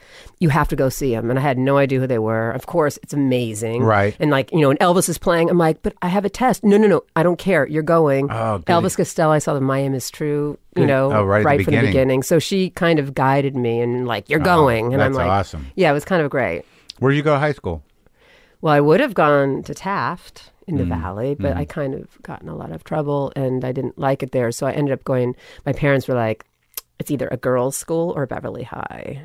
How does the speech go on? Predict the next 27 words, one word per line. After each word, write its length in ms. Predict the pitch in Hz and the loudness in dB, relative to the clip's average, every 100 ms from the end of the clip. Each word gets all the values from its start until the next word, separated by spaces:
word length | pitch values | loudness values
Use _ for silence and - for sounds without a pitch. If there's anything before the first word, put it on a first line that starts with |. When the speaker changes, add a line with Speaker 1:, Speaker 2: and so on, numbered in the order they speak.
| - - | -14 -8
Speaker 1:
And 120 | 139 | -6
I 20 | |
was 140 | 127 120 | -6 -8
like, 260 | 113 107 | -8 -8
"I'm 140 | 135 185 | -4 -4
not 200 | 147 - | -4 -6
going 220 | 117 110 | -10 -10
to 60 | 107 | -12
Beverly," 760 | - - 113 95 113 147 147 147 | -16 -14 -12 -10 -10 -10 -12 -8
you 120 | 151 | -4
know? 340 | 135 127 135 135 | -2 -2 -2 -2
I 60 | |
mean, 160 | 135 135 | 0 0
I 40 | |
was 140 | 135 120 | -2 -2
Speaker 2:
Did 100 | 110 | -2
you 60 | |
say 160 | - 104 | -2 -2
it 60 | 95 | -2
like 200 | 92 - | -4 -6
that? 160 | 101 143 | -8 0
Speaker 1:
I 80 | 156 | 0
was 140 | - | 0
totally 360 | - 156 156 170 | 0 0 0 0
talking 340 | 156 147 175 | -2 -2 -2
like 160 | 151 - | -2 0
that. 420 | 123 135 208 | 0 2 0